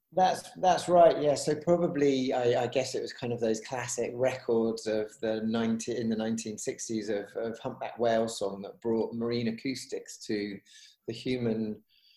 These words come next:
um, um, you know, to the human, um,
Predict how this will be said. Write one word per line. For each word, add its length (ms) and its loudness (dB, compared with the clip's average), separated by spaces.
um, 500 -2
um, 600 -4
you 160 -4
know, 100 -4
to 140 -14
the 240 -2
human, 380 -4
um, 340 -8